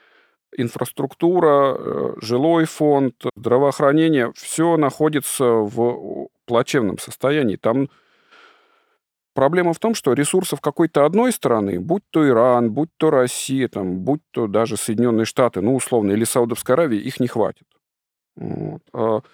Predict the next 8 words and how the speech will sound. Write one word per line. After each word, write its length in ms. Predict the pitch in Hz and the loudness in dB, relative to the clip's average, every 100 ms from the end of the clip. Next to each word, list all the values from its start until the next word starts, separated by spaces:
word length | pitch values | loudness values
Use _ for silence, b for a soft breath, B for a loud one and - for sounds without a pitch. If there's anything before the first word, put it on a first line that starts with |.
| b b | b b
Иран 320 | 147 185 277 240 | 0 2 4 4
может 320 | 233 208 190 | 2 2 -2
обеспечить 540 | 160 147 175 170 - | -4 -4 -2 -2 -2
выживание, 640 | 131 123 123 113 92 85 - | -2 0 2 2 0 -2 0
Иран 300 | 143 220 202 | 2 2 2
может, 380 | 170 180 160 147 - | 2 2 0 -2 0
э, 40 | |
в 640 | 131 120 120 107 107 98 | 2 4 4 0 -2 -6